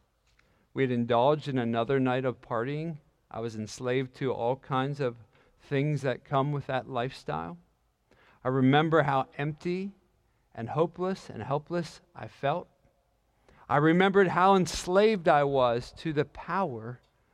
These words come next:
of sin. I couldn't wiggle out. I couldn't get free. And for two more years, I kept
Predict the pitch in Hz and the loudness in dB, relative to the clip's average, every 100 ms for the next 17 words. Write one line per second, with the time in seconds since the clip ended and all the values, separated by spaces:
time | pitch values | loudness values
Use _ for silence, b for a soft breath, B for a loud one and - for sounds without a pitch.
0 | _ _ 135 127 - - 202 147 101 _ | _ _ -8 -6 -8 -8 -6 -6 -10 _
1 | _ _ _ _ _ _ _ _ _ _ | _ _ _ _ _ _ _ _ _ _
2 | _ - - - 233 214 196 - - 165 | _ -14 -12 -2 0 2 0 -4 -6 0
3 | 196 180 175 180 151 113 - - 220 226 | 2 2 2 2 2 -2 -10 -8 -2 -2
4 | 196 _ 147 160 165 _ - 175 196 165 | -2 _ -6 -4 -4 _ -16 -6 -4 -4
5 | 113 - _ _ _ _ _ _ _ _ | -8 -18 _ _ _ _ _ _ _ _
6 | _ _ _ _ _ _ _ _ _ _ | _ _ _ _ _ _ _ _ _ _
7 | _ _ _ _ _ _ _ 143 156 165 | _ _ _ _ _ _ _ -6 -4 -4
8 | - 220 214 208 214 233 185 143 - 180 | -2 0 4 4 4 2 4 2 0 -4
9 | - | -4